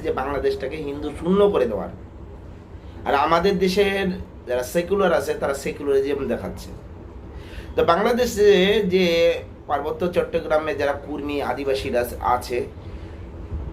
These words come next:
একজন বাংলাদেশের ভালো একজন কন্টেন্ট ক্রিয়েটার,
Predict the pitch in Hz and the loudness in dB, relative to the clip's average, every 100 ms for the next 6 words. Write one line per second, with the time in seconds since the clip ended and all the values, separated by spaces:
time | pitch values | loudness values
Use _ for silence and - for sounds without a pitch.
0 | - - - - - - - - - - | -12 -14 -14 -14 -14 -14 -16 -14 -14 -12
1 | - - 156 185 233 226 196 185 214 214 | -14 -2 2 6 6 4 4 2 2 2
2 | 208 190 160 180 208 - - - - - | 2 4 2 2 -2 -10 -16 -16 -16 -16
3 | - - - - - - - - - - | -16 -18 -16 -14 -14 -16 -14 -12 -12 -12
4 | - - - 220 - 156 185 180 185 185 | -12 -14 -12 -8 0 6 6 6 4 4
5 | 151 143 151 156 131 131 131 127 | 2 0 -4 -4 -4 0 2 0